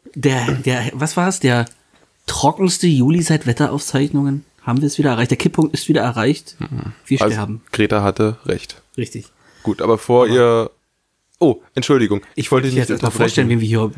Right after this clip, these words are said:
Speaker 1: hart haben, weil die Leute haben uns jetzt zwei Monate, glaub ich, nicht gehört.
Speaker 2: Gute zwei Monate.
Speaker 1: Gute
Speaker 2: Aber wir haben uns,
Speaker 1: zwei
Speaker 2: uns gut
Speaker 1: Monate.
Speaker 2: gehen lassen und wir haben auch viel drüber nachgedacht, wo dieser Podcast hinsteuern soll und wir haben uns dafür entscheiden, dass, entschieden, dass alles so bleibt, wie es ist.
Speaker 1: Richtig.
Speaker 2: Ja.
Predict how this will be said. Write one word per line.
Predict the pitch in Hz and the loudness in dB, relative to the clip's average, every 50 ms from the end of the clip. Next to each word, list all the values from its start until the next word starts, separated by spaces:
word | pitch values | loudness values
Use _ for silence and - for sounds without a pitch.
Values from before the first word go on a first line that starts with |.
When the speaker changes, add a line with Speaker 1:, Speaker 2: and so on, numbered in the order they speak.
| 117 113 - - | -8 -8 -4 -4
Speaker 1:
hart | 135 127 113 - | -4 -4 -4 -4
haben, | 139 147 156 131 117 | -2 0 0 0 0
weil | 113 | -2
die | 110 | -2
Leute | 110 120 131 - 151 135 131 - - - - - | 0 0 2 2 2 0 0 -2 -14 -20 -20 -14
haben | - - 120 135 | -6 -2 0 0
uns | 131 - | 0 0
jetzt | 143 - - - | -2 -2 -2 -4
zwei | - 135 135 175 | -2 0 0 2
Monate, | 185 190 190 190 180 196 | 2 2 2 2 0 -2
glaub | 180 180 175 180 | -2 -2 -2 -2
ich, | 175 180 | -2 -2
nicht | 175 175 | -4 -2
gehört. | - 160 156 165 175 202 - - - | -2 -2 0 0 0 -2 -6 -10 -20
Speaker 2:
Gute | - - - - 117 - | -20 -10 -2 -2 -2 -2
zwei | - - - 90 92 | -2 -2 -2 -2 -2
Monate. | 92 95 98 - - | -2 -2 -4 -4 0
Speaker 1:
Gute | - 92 | 2 2
Speaker 2:
Aber | 107 123 | 4 4
wir | 139 | 4
haben | 156 170 | 2 0
uns, | 180 - | 0 -2
Speaker 1:
zwei | 180 | -2
Speaker 2:
uns | - 135 | -2 -2
gut | 139 | -2
Speaker 1:
Monate. | 190 143 - | -2 -2 0
Speaker 2:
gehen | - 185 185 | 0 0 2
lassen | 180 175 175 175 - - | 2 2 2 2 0 0
und | 170 151 139 | 0 0 2
wir | 143 | 2
haben | 139 139 143 | 2 2 2
auch | 143 | 0
viel | - - 165 160 | -2 0 0 0
drüber | 156 156 143 139 131 | 2 2 2 2 2
nachgedacht, | 127 127 143 156 - - 143 143 147 135 - | 2 2 0 0 -2 -2 0 0 0 -2 -2
wo | 139 139 | -4 -2
dieser | 139 135 123 135 131 | -2 0 0 0 0
Podcast | 127 - 147 139 - - 143 135 - - | 0 0 -4 -2 -2 0 -2 -2 -2 0
hinsteuern | - 156 165 - - 151 147 151 147 147 147 | -2 -2 -2 0 2 2 4 4 2 2 0
soll | 127 139 147 143 143 | 2 2 4 4 4
und | 123 127 120 | 2 2 2
wir | 123 | 0
haben | 117 | 0
uns | 131 127 - | 0 0 -2
dafür | 135 123 - 127 | -2 0 2 0
entscheiden, | 123 120 - - 123 120 120 | 0 2 2 2 2 4 4
dass, | 120 120 117 - - - - - | 2 2 0 -2 -6 -8 -8 -6
entschieden, | - 110 - - 117 113 110 | -6 -4 -4 -2 -2 0 0
dass | 107 104 - | 0 0 0
alles | - 110 101 - - | -2 -4 -6 -6 -6
so | - 95 | -8 -4
bleibt, | 101 98 92 - - | 0 0 0 0 -2
wie | |
es | - - | -10 -10
ist. | - - - _ _ _ - 120 | -10 -14 -16 _ _ _ -6 -2
Speaker 1:
Richtig. | 120 117 - - 107 - - | -2 -2 -2 -4 -10 -8 -8
Speaker 2:
Ja. | - | -8